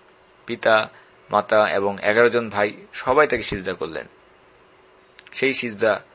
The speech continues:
সেই ঘটনা যেটা ইউসুফ আলাইহিস সালাম সেই শৈশবে দেখেছিলেন, আজকে সেই স্বপ্ন বাস্তবে পরিণত হলো, স্বপ্নের পূর্ণতা। সূরা ইউসুফের শুরুতে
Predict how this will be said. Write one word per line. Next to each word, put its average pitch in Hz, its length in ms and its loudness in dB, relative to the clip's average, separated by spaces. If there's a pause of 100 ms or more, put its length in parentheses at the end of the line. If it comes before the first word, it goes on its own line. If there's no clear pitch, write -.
(380)
সেই 127 240 -4
ঘটনা 107 340 -4
যেটা 104 180 -2
ইউসুফ 110 240 -4
আলাইহিস 117 200 0
সালাম 101 320 -4 (260)
সেই 135 300 -4
শৈশবে 110 460 -2
দেখেছিলেন, 90 480 -6 (360)
আজকে 139 540 2 (340)
সেই 104 240 -4
স্বপ্ন 110 400 -6
বাস্তবে 98 380 -4
পরিণত 87 320 -8
হলো, 85 200 -12 (240)
স্বপ্নের 95 340 -10
পূর্ণতা। 87 460 -10 (720)
সূরা 135 260 4
ইউসুফের 135 320 0
শুরুতে 151 520 0